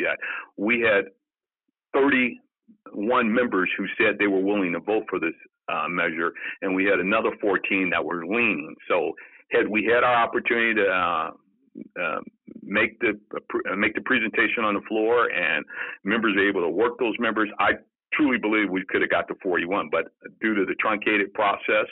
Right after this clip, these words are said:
and the fact that, uh, the clock was running out on us that night, members used that as their excuse not to vote for it. And I, I think it puts a stain on California. We all often say, "So goes California, so goes the nation." But here, when it comes to real police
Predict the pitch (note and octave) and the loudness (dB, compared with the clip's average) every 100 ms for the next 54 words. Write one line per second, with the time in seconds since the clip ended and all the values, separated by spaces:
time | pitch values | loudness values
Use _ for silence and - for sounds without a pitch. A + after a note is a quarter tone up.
0 | - E2+ E2+ E2+ - - - - - G2+ | -4 -2 -2 -4 -10 -14 -16 -8 0 0
1 | G2+ A2 F#2 F2+ F2+ D#2+ - - _ - | 0 0 2 0 -2 -4 -6 -12 _ -18
2 | - - G#2+ - G2 G2 G#2+ G#2 G2 G2+ | -6 0 0 0 -2 0 2 2 2 2
3 | G#2+ G#2+ G#2 G#2 G#2 G#2+ A2 - F#2+ G#2+ | 2 0 0 -2 0 2 0 -2 -4 0
4 | A#2 G2+ - - G2+ A2+ G#2+ G2+ G2 G#2 | 0 -2 -6 -12 -4 -2 2 2 4 2
5 | G2+ G2+ - A#2+ G#2 - - - - G#2 | 0 -4 -4 -4 -4 -8 -18 -10 -4 -2
6 | - G2 G2 - F2 F2+ E2+ E2+ E2+ E2 | -2 0 0 0 0 0 0 -2 -2 -2
7 | E2+ - - - - - A2 G#2 G#2+ G#2+ | -4 -8 -8 -6 -8 -4 0 2 0 0
8 | C#3 C3+ A2 C3+ - - A2+ A#2+ A#2 A2+ | 0 -2 0 -2 -2 -2 2 2 2 0
9 | A#2 A2 A2 C#3+ C3+ E2 E2+ G2+ G#2 G2+ | 2 0 0 0 0 0 0 2 2 0
10 | F#2+ G2+ G2+ - G2+ G2 G#2+ - A2+ G#2 | 0 0 0 -2 -2 -2 -4 0 0 2
11 | A2 G#2 G#2 - G#2 G2+ A2+ A2+ G#2 G2+ | 0 2 0 0 0 0 -2 -2 -2 -2
12 | G#2 G2 G2+ F#2+ F#2+ G#2 G#2+ A2 G2 A#2 | 0 0 0 0 0 0 -2 -6 -2 0
13 | E2 - - - _ _ - A#2+ A#2 G#2+ | -2 -4 -18 -20 _ _ -4 0 2 2
14 | A2 G2+ G#2+ G2+ E2+ F2+ A#2 G#2+ A2 A2 | 0 -2 -2 -2 -2 2 2 0 -2 -2